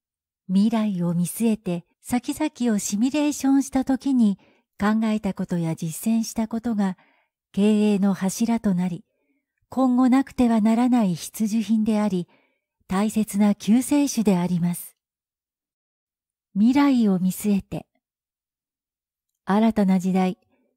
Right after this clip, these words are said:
直接声に出して伝えることがだんだんと薄れていく中で、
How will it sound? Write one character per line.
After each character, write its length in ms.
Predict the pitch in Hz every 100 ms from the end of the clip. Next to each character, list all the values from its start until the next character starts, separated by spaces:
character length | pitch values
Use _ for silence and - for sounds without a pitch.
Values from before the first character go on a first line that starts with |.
| _
直 120 | 254 247
接 560 | - 294 - 302 285 -
声 280 | - 277 320
に 120 | 311
出 160 | 247 240
し 80 | -
て 140 | 202
伝 300 | - - 226
え 40 | 240
る 100 | 226
こ 120 | 220
と 120 | 220
が 160 | 185 185
だ 240 | 175 185
ん 60 | 233
だ 160 | 277
ん 60 | 269
と 160 | 277
薄 220 | 262 - 277
れ 120 | 277
て 140 | 247
い 80 | 226
く 100 | 226
中 240 | 226 226
で、 220 | 208 190